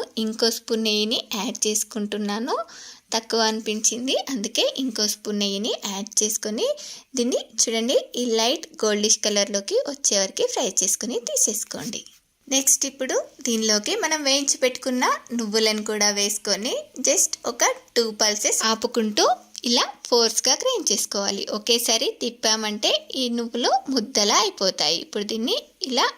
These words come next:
వేయించి పెట్టుకున్న కొబ్బరిలో వేసేసుకొని నెక్స్ట్ ఈ పల్లీలను కూడా ఇలా పొట్టు తీసి వేసుకొని వీటిని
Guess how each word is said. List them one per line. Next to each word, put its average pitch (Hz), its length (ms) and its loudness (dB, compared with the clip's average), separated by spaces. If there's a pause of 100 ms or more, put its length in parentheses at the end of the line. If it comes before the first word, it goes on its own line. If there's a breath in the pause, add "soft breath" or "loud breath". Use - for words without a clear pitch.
(180)
వేయించి 220 360 2
పెట్టుకున్న 214 360 -2 (120)
కొబ్బరిలో 208 500 2 (540 loud breath)
వేసేసుకొని 208 680 2 (300)
నెక్స్ట్ 277 300 2 (460 loud breath)
ఈ - 20 4 (120)
పల్లీలను 220 560 2
కూడా 208 160 0 (220)
ఇలా 247 160 2 (140)
పొట్టు 220 240 0 (100)
తీసి 208 280 -2
వేసుకొని 202 520 0 (580 loud breath)
వీటిని 233 340 0